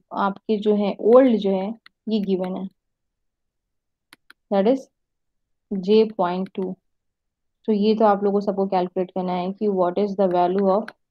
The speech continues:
G per unit new, इसकी वैल्यू आप लोग कैलकुलेट करेंगे using the formula।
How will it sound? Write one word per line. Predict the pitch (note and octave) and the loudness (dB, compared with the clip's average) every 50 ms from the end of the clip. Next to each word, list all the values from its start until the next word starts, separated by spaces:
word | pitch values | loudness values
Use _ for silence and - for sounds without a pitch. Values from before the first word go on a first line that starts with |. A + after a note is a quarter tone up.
| _ _ _ _ _ _ _ _ _ _ _ _ - - _ _ _ _ _ _ _ _ - | _ _ _ _ _ _ _ _ _ _ _ _ -20 -20 _ _ _ _ _ _ _ _ -8
G | G#3 F#3+ F3+ - G#3 G3+ G3 G3 - _ _ - F#3+ | -8 -6 -4 -4 -4 -2 -4 -4 -8 _ _ -2 -2
per | F#3 F3+ | -2 0
unit | F#3 F#3 F#3 G3 G3+ G3 F#3+ F#3+ F#3 _ _ _ _ _ _ _ _ _ - - _ _ _ _ _ _ - | 0 -2 -2 0 0 0 -2 -4 -6 _ _ _ _ _ _ _ _ _ -20 -20 _ _ _ _ _ _ -2
new, | G#3 G3+ G3 G3 F#3+ F3+ F#3+ F3+ - - - - _ _ _ _ _ _ _ _ _ _ _ _ _ _ _ _ _ _ _ _ _ _ _ _ _ _ - | 0 2 4 4 4 2 0 -4 -8 -12 -20 -20 _ _ _ _ _ _ _ _ _ _ _ _ _ _ _ _ _ _ _ _ _ _ _ _ _ _ -12
इसकी | A3 G#3+ - - A3+ G#3+ | -12 -10 -4 -2 0 2
वैल्यू | G3 F3+ F3 F3 F#3 | 2 2 0 0 0
आप | F#3+ E3+ E3+ - - | -2 -2 -2 -4 -6
लोग | A#3+ A#3 | -8 -6
कैलकुलेट | - - F#3+ E3 - - _ - - - - _ - | -4 -2 -2 -2 -4 -6 _ -14 -14 -14 -14 _ -16
करेंगे | - - F#3 F#3+ G#3 | -14 -14 -12 -12 -10
using | G3 G3 F#3 G3 G3 G3 F#3+ | -10 -10 -8 -8 -8 -8 -8
the | F#3+ | -8
formula। | - - F#3+ F#3 F#3 F#3+ G3+ G#3+ C4+ E4 | -8 -10 -10 -12 -10 -10 -8 -6 -6 -8